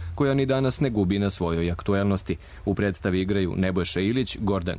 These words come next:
Kičić, Gorica Popović, Bojan Žirović, Ivan Jevtović, Branimir Brstina i mnogi drugi.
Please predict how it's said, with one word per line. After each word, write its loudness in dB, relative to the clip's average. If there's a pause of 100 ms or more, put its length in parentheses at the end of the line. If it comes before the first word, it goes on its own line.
Kičić, -2
Gorica -2
Popović, -2
Bojan 0
Žirović, 0
Ivan 2
Jevtović, -2
Branimir -2
Brstina 0 (100)
i 2
mnogi 0
drugi. -2